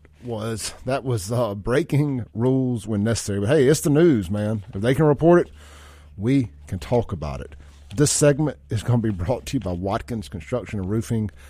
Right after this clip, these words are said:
Man, I ran into, uh, <clears throat> my buddy Johnny that works over there at, uh, in the V I P thing at, uh, Brandon Amphitheater over the weekend, just talking about how busy they've been since the hailstorm. Be sure to give them a call today. Check them out online, watkins construction inc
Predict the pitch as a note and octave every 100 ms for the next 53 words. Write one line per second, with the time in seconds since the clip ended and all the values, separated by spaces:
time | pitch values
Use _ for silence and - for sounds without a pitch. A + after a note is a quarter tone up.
0 | - - B2 A#2+ A#2 B2 A#2+ A#2 G#2+ A#2
1 | A2+ A2 G#2 F#2+ - - - - - -
2 | D#3 D3 A#2 G2+ - G#2+ G#2+ G#2+ B2+ G#2+
3 | G2 B2 A#2+ F2+ D#2 - A2+ A2+ A2+ -
4 | G#2+ G#2+ G#2+ G2 D#2 - _ _ - _
5 | _ - G2+ G#2 G#2 G2 F#2+ G2+ A#2 G#2
6 | A#2+ A2 - C3 A#2 G#2+ G#2+ G2+ G2 F#2
7 | A2+ A#2+ A#2 B2+ G#2+ G2 G2 G2+ G2 G2+
8 | G2 G2 F#2 F#2 G2 A2 B2+ A2 G#2+ A2+
9 | G2+ C3 A2+ G#2 G#2 A2 A2 A#2 G#2+ G2+
10 | A#2 A#2+ - G2+ F2 E2+ - - - _
11 | _ A#2+ C#3 D#3+ D3 C#3+ C3 B2+ C3 F2
12 | - _ _ - A2+ A2+ F2+ A#2 C3 B2
13 | B2 A#2 G#2+ D#2+ F#2+ - C#3 B2+ - G#2
14 | - A#2 - G2 B2 B2+